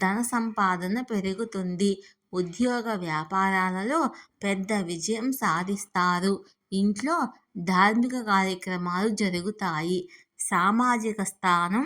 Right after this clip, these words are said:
పెరుగుతుంది. కన్యా రాశి. శని సంచారం వల్ల కెరియర్లో అభివృద్ధికి అనేక అవకాశాలు లభిస్తాయి. కష్టపడితే ఫలితం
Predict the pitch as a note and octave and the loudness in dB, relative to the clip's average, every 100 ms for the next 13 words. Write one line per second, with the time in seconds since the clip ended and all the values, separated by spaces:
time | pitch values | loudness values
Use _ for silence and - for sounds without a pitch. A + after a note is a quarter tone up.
0 | F4 - F#3+ F3+ F#3 A3 G3 F3 E3+ G3+ | -4 -4 -2 0 -2 -4 -4 -6 -2 -2
1 | G3+ G3+ _ _ _ - G3 G3+ A3+ C4+ | -2 -6 _ _ _ -2 2 4 6 6
2 | C4+ B3 F#3 F3 - F#3+ F#3+ - _ - | 6 6 4 2 0 -4 -4 -12 _ -20
3 | _ _ - - G#3+ A#3 C4 A#3+ A3 G#3+ | _ _ -10 -2 2 2 2 0 2 2
4 | F#3 F#3 F3+ F3 F3+ G#3+ D#4 B3 - - | 4 2 0 0 0 0 0 0 -4 -18
5 | _ - G3+ G3 A#3+ A3+ F#3+ F3+ F#3 G3 | _ 0 2 4 2 2 2 2 2 0
6 | - _ _ - F#3+ G3+ A#3+ G#3 F3 G#3 | -4 _ _ -4 -2 0 0 -2 -2 -4
7 | C4 A3 F#3 F#3+ F#3+ G3+ F3+ C#4+ C#4+ A3 | -2 -2 0 -2 -2 0 0 0 0 0
8 | G#3 - F3+ F3 B3 A3+ F3 G3 F#3+ - | 0 -2 -2 0 -2 -2 -2 -4 -6 -2
9 | F3 E3+ F3+ F3+ - - _ _ _ _ | 0 2 0 0 -4 -20 _ _ _ _
10 | - G#3 G3+ - C4+ B3 A3 G#3 G3+ A#3 | -2 0 0 -2 -4 -2 -2 0 0 -2
11 | A#3 F#3 F#3 A3+ | 0 -2 -2 -2